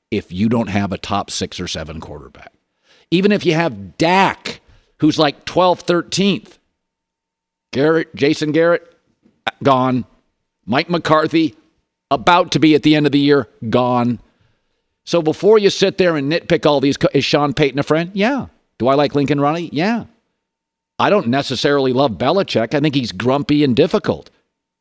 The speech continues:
But he's not a bad coach. He's just got a bad quarterback. And as the N F L has become increasingly quarterback-centric, you used to be able to win. Dave Wannstedt, winning record,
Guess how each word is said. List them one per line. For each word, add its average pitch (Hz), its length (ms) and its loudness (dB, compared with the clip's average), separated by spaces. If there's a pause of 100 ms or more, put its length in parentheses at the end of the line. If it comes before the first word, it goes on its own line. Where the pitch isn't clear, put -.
(540)
But 143 120 0
he's 117 120 -6
not 175 160 2
a 226 60 2
bad 92 260 -4
coach. 175 540 -2 (140)
He's 160 140 -4
just 185 120 -2
got 175 120 2
a - 40 2
bad 156 320 0
quarterback. 175 880 -6 (640)
And 147 100 0
as 143 140 0
the 139 180 -2
N 202 140 0
F 175 220 -2
L 165 160 2
has 135 160 -2
become 131 400 -4
increasingly 135 1040 -2
quarterback-centric, 151 1300 0 (260)
you 226 200 0
used 196 460 -2
to 175 80 2
be 156 160 4
able 143 160 0
to 135 100 2
win. 180 260 2
Dave 214 300 2
Wannstedt, 147 680 0
winning 190 360 2
record, 160 400 2